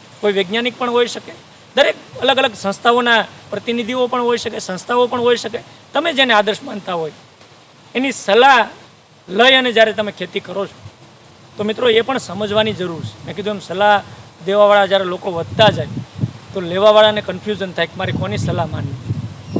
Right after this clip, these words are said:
મને પણ, હું પણ તમારી સાથે ઘણી વખત આ બધી વસ્તુને જોતો હોઉં છું. ઘણા બધા ખેડૂતોના મને પણ ફોન આવે, "સાહેબ, બીજા સાહેબે તો આવું કીધું, તમે આવું કહો છો." ત્રીજાને પૂછ્યું, ત્રીજાએ કંઈક અલગ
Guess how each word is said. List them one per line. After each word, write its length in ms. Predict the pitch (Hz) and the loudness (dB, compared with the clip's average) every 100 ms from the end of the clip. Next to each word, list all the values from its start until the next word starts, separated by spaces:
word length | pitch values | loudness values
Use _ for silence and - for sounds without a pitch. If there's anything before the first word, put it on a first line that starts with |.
| - - - | -4 -4 0
મને 180 | 226 269 | 2 2
પણ, 160 | 262 | 0
હું 220 | 226 233 | 0 0
પણ 200 | 262 247 | -2 -4
તમારી 320 | 220 208 214 208 | -4 -2 -2 -2
સાથે 480 | 190 196 220 190 - - - - - - | -4 0 2 2 -4 -18 -20 -20 -16 -6
ઘણી 160 | 196 | -4
વખત 260 | 196 208 240 | 0 0 0
આ 180 | 277 196 | -6 -4
બધી 180 | 196 | -4
વસ્તુને 400 | 202 196 - 208 | -4 -6 -8 -10
જોતો 320 | 170 170 220 190 | -8 -8 -4 -4
હોઉં 140 | 151 | -6
છું. 720 | - - - - - - - - - - | -12 -20 -20 -20 -18 -6 -6 -6 -20 -12
ઘણા 200 | - 220 | -6 -2
બધા 160 | 233 240 | 0 0
ખેડૂતોના 400 | 214 214 220 214 | -2 -4 -2 -2
મને 200 | 190 208 | -2 -2
પણ 140 | 214 | -4
ફોન 260 | 190 196 185 | -6 -8 -6
આવે, 160 | 170 - - - - - - - | -10 -8 -10 -8 -10 -10 -12 -4
"સાહેબ, 140 | 240 220 - | -4 -4 -10
બીજા 200 | 220 233 | -2 0
સાહેબે 240 | 220 226 220 | 2 2 4
તો 100 | 214 | 6
આવું 240 | 208 233 | 6 4
કીધું, 280 | 226 190 202 - - | -4 -6 -8 -10 -4
તમે 200 | 214 220 | 0 4
આવું 300 | 196 226 196 | 4 4 2
કહો 160 | 220 214 | -2 -2
છો." 320 | - - - - - - - - - - | -6 -10 -10 -14 -20 -20 -20 -20 -18 -8
ત્રીજાને 360 | 226 240 233 | -2 0 0
પૂછ્યું, 320 | 214 220 208 | -2 -6 -8
ત્રીજાએ 300 | - 220 226 | -4 -2 0
કંઈક 160 | 220 220 | 0 2
અલગ 200 | 208 | 2